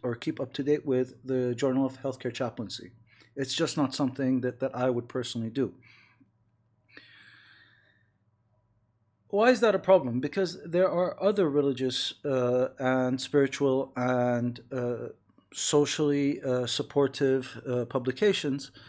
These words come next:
that may not follow the media that we follow as clinical practitioners. So, you know, it's, it's very hard for, for us to find good data because there are other ways for that data to be distributed and we just don't use it.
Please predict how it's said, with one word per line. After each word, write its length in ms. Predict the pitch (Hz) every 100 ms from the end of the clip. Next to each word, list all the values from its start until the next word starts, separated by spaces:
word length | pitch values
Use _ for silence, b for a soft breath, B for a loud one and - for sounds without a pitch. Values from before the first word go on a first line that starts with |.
| B B B
that 200 | 143 180
may 180 | 175 190
not 220 | 190 185
follow 540 | - - 170 160 160 156
the 180 | 135 143
media 500 | 147 147 139 139 135
that 220 | 135 -
we 220 | 131 147
follow 320 | - 127 127
as 220 | 135 120
clinical 340 | - 139 123 123
practitioners. 720 | 127 113 - 131 117 95 -
So, 400 | - 139 131 131 B B B B B _ _ _ - _
you 400 | - - 202 202
know, 280 | 175 170 170 185 202
it's, 160 | 165 - -
it's 120 | -
very 320 | 165 190 208
hard 580 | 156 190 175 160 175 - _ -
for, 280 | - 147
for 200 | 143 156
us 120 | 151 -
to 100 | 147
find 260 | 147 135
good 200 | 139 147
data 440 | 143 139 131 139 - - 123
because 520 | 139 139 147 143 - - - _
there 280 | - 160 147
are 300 | - 170 -
other 180 | 156 151
ways 180 | 147 147
for 120 | 156
that 180 | 135 127
data 240 | 147 147
to 120 | 127
be 100 | 131
distributed 500 | 127 147 170 151 135
and 80 | 139
we 60 | 123
just 220 | 135 117
don't 120 | 131
use 200 | 139 131
it. 100 | 98